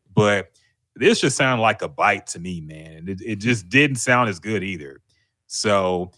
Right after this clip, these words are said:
there was a few, the rock songs just took me out of my fucking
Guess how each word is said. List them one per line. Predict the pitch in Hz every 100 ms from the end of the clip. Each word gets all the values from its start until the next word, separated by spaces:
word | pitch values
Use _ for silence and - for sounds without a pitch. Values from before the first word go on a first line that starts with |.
| _ _
there | 117 190
was | 160
a |
few, | 131 180 202 208
the | 123 135
rock | 127 175 220 -
songs | - 160 156 147 113
just | 127 120 - -
took | - 185 185
me | 143 120
out | 135 147 -
of | 113 98
my | 104 104
fucking | - 127 120 113 101 90